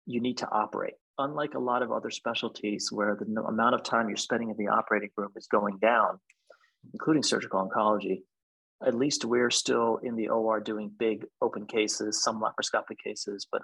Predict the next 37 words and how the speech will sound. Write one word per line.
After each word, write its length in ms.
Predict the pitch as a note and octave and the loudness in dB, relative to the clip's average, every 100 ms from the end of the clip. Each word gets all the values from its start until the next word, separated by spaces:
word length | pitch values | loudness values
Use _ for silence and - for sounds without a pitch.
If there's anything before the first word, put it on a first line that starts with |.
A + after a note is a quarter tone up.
| - | 0
operating 400 | B2 A2 G#2 G2 | 0 2 -2 -2
a 60 | |
lot. 240 | F#2+ G2 - _ _ _ - - - - | 2 2 0 _ _ _ -14 -14 -4 4
Didn't 140 | F3 | 6
know 140 | D3+ | 6
that 140 | C3+ A#2+ | 6 2
at 80 | - | -2
the 60 | |
time 240 | - B2 A#2 | -8 -8 -6
when 120 | A2 | -8
I 40 | |
went 180 | G#2+ A2+ | -6 -6
into 260 | A2+ A2+ G#2 | -4 -2 -2
it, 100 | G2+ _ _ - | -2 _ _ -2
but 240 | A#2+ A2+ | 0 2
I've, 280 | B2 A#2 A2 - | 2 0 0 -4
um, 520 | A2+ A2+ G#2+ G#2+ G#2 - _ _ - - _ _ _ B2 | -2 0 0 0 -4 -10 _ _ -16 -16 _ _ _ -6
I've 180 | A#2 A#2+ | -6 2
really 640 | C3+ C#3 C3+ B2+ B2 A#2+ | 6 8 8 8 6 2
never 220 | B2+ B2+ | 0 0
regretted 460 | A#2 A2+ A2+ A2+ G#2+ | 0 -2 0 0 -2
the 60 | G#2+ | -6
choices, 680 | - A2 - G2+ G2 - - A2+ | -2 0 0 -2 0 0 -2 -4
um, 460 | G#2+ G2+ G2+ G2 _ - | -2 -2 -4 -8 _ -4
that 100 | - | 2
I've 140 | G#2 | 2
made. 320 | G#2 G#2+ G#2 - | 2 4 4 4
But 100 | A2 | 2
a 40 | |
lot 280 | A2+ A#2+ C3+ | 6 6 6
of 140 | B2+ | 4
it 140 | A#2+ A#2+ | 2 0
was 200 | A2+ - | -4 -4
just 300 | A2+ A2 - | -4 -4 -4
on 100 | G#2+ | -2
a 80 | |
gut, 320 | G#2 A2 G#2+ | 0 2 2